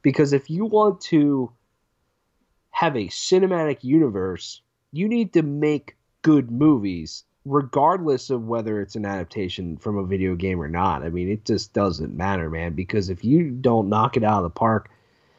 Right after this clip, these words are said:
with this, probably with its first movie, I mean, I, it's gonna be a struggle. And I, I just don't know if Call of Duty is,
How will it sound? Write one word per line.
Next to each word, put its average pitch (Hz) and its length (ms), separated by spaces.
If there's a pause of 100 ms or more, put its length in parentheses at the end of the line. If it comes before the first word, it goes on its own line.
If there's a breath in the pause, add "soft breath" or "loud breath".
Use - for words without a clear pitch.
(420)
with 101 180
this, 127 340
probably 117 340
with 101 160
its 85 180 (160)
first 104 280
movie, 92 340
I 80 100
mean, 82 220
I, 90 140 (800)
it's 147 160
gonna 175 220
be 160 160
a - 80
struggle. 123 580
And 113 80
I, 113 160
I 185 80
just 214 260
don't 214 240
know 190 240
if - 160
Call 170 320
of 156 60
Duty 156 500
is, 127 380